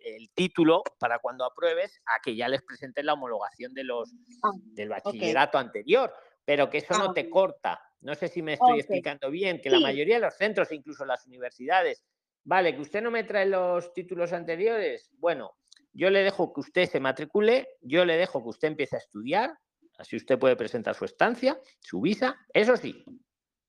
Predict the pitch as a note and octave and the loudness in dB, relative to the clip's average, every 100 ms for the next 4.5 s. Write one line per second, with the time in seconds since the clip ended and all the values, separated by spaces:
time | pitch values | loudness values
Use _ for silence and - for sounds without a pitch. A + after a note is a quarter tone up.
0 | - C#3 - F3 G3 G3+ G3 F#3+ F#3 A#3 | 4 4 4 0 4 4 4 2 2 2
1 | A3+ C3 G#2 A2 A2 A2 A#2+ C#3+ D3 D3 | 2 0 0 -2 -2 0 4 4 6 4
2 | D3 D3 D3 D#3 D#3 G3 C#4 F#3 A2 A#2 | 2 2 0 0 2 2 2 0 -2 0
3 | C#3 F#3 D#3+ B2 B2+ B2 A2+ A2+ - B2 | 0 0 -4 -4 -2 -2 -4 -10 -6 -6
4 | A#2+ A#2 G#2+ G#2 | -4 -6 -8 -8